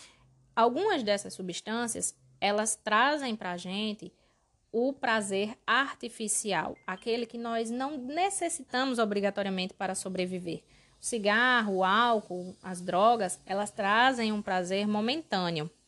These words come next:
Diferentemente do que acontece, é, no prazer natural, né? A gente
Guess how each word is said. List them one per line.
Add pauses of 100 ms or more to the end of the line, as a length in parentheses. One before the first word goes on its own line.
(580)
Diferentemente
do
que
acontece, (340)
é,
no
prazer
natural,
né?
A
gente